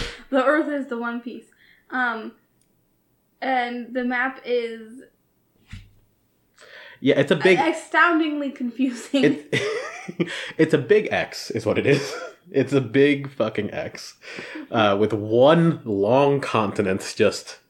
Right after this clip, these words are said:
Speaker 2: wrapping around the whole world. Uh, yeah, man, that's not, <laughs> that's not a planet. That's a,
Speaker 1: <laughs>
Speaker 2: that's nonsense.
Speaker 1: And there's part of an ocean that goes up.
Speaker 2: Okay, so the, uh,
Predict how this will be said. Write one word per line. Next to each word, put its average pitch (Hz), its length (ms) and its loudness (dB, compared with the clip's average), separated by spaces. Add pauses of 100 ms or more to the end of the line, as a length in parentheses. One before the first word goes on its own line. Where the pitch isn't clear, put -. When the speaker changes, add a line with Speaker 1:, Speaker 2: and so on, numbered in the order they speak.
Speaker 2:
wrapping 107 480 0
around 101 320 0
the 87 100 -2
whole 98 320 0
world. - 440 -8 (680)
Uh, 82 500 -2 (1000)
yeah, - 460 -6
man, 85 220 -8
that's 104 160 -2
not, 131 340 -2 (340)
<laughs> - 320 -2
that's 165 220 2
not 185 140 2
a 139 40 0
planet. 131 480 0 (220)
That's 135 200 -2
a, 127 200 2 (220)
Speaker 1:
<laughs> - 240 -8
Speaker 2:
that's 131 240 2
nonsense. 120 560 0 (200)
Speaker 1:
And 262 120 -2
there's 254 180 -4 (140)
part 320 180 -2
of 294 120 -10
an 269 100 -8
ocean 277 340 -8
that 247 160 -10
goes 220 340 -12
up. 381 280 -8 (2500)
Speaker 2:
Okay, 104 360 -4 (180)
so 120 120 -4
the, 120 300 -4
uh, 98 320 -4